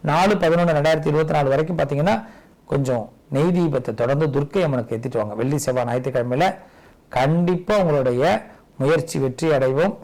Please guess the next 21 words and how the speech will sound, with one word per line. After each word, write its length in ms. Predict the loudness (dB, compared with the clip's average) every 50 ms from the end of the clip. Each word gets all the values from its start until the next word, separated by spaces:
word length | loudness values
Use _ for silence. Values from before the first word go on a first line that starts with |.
| -20 -20 -20 -8 -4
உங்களுடைய 500 | -2 0 2 2 2 2 2 0 0 0
காரியங்கள் 640 | 0 0 2 2 4 4 2 2 2 2 0 0
ஜெயமடையும். 800 | 0 0 2 2 2 4 4 2 2 2 2 2 2 0 0 -4 -10 -18 -20 -20 _ -4
யாருக்கிட்டையும் 680 | 0 0 2 4 4 2 2 0 -2 -2 -2 -2 0 0
கையேந்தி 540 | -2 0 0 2 0 0 0 0 -2 -4
நிக்க 140 | -4 -2 -2
வேண்டிய 240 | 0 0 0 0 0
அவசியம் 360 | 0 0 0 -2 -2 -2 0
இல்லை. 180 | 0 2 2 2 0 0 -4 -12 -20 -20 -14 -6
உங்களுடைய 520 | -2 0 2 2 2 2 2 2 0 -2 0
கை 280 | 0 2 2 4 2
உயரப் 500 | 2 2 2 2 4 4 4 4 2 2
போகிறது. 680 | 2 0 2 2 2 2 2 2 2 2 2 2 0 -4 -10 -16 -18 -6 -2
உங்களுடைய 640 | 0 2 4 4 4 4 4 4 4 2 2 0 -2
கரங்கள் 480 | -2 -2 0 2 2 2 4 4 4
உயரும் 340 | 4 4 4 4 4 2 2
பொழுது 440 | 2 2 2 4 4 2 2 0 -2 -8 -16 -10 -6
உங்க 160 | -2 -2 0
வாழ்க்கை 460 | 2 2 2 2 2 0 0 -2 -2
உயரப் 300 | -2 -2 -2 -4 -6 -6
போகிறது. 360 | -10 -12 -14 -14 -16 -18 -20